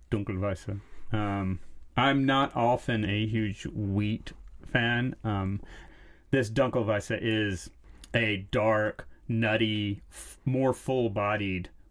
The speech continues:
wheat beer. Um, that's really, it tastes like a wheat beer. It's a, it's a good, um,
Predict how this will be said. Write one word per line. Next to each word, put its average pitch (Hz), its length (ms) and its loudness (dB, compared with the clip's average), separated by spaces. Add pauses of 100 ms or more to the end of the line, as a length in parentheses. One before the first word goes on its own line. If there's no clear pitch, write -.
(120)
wheat 113 440 0
beer. 90 360 0
Um, 98 400 -2
that's - 220 -2
really, 302 280 8
it 185 160 -4
tastes 151 320 2
like 151 140 0
a 180 40 4
wheat 214 180 4
beer. 90 200 -2
It's 104 200 -8
a, 113 200 -2
it's 120 180 -4
a 135 60 -2
good, 117 640 0 (460)
um, 107 440 2